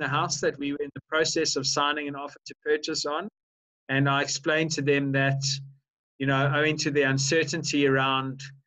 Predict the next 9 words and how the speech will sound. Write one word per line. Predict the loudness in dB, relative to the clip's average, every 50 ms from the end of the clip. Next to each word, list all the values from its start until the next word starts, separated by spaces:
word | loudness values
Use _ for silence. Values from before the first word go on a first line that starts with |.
| _ _ _ _ _ -14
the | -12
church's | -8 -2 0 2 2 2 0 -2 -2 -2
income | -2 -2 -4 -4 -2 -2 -2 -2 -2 -2
and | -4 -6
the | -6
school's | -6 -4 -2 0 0 0 0 0
income | -2 -4 -6 -4 -4 -2 -2 -2 -2 -4 -8 -12 -14 _ -10
going | -8 -6 -6 -8 -10
forward, | -10 -6 -4 0 2 2 2 2 0